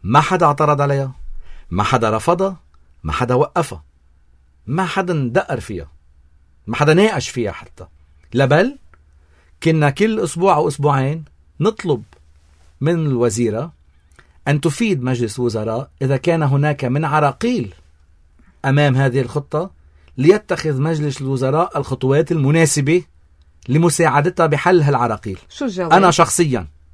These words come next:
Speaker 1: أنا شخصيا، يرجع لكل محاضر الجلسة، كان دايما الجواب يقول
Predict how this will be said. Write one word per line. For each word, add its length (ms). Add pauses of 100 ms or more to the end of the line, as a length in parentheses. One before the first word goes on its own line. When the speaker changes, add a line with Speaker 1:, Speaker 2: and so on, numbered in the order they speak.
(120)
Speaker 1:
أنا 140
شخصيا، 600
يرجع 240
لكل 300
محاضر 380
الجلسة، 420
كان 160
دايما 220
الجواب 440
يقول 320